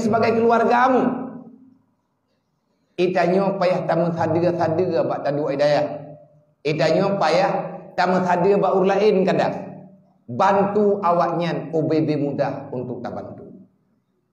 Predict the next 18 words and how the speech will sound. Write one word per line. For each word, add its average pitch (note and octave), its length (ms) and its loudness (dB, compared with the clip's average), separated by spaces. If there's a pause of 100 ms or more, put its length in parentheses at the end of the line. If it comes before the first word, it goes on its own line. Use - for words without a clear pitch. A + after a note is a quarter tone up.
(400)
Maya F#3 320 0
nak F#3+ 240 0
tanya F#3+ 240 2
yang F#3+ 80 2
le F#3 160 4
urung F#3 320 4
drone, F#3+ 240 4
main F#3 240 0
drone, G3+ 240 2
nabi F#3+ 240 2
ya, G3+ 160 0
tekan F#3 320 0
pegang F#3 320 0
rohul F#3 280 2
mudinya F#3+ 520 2
pagi F3+ 240 0
bat. - 560 -2 (1400)
Sama A#2+ 720 -4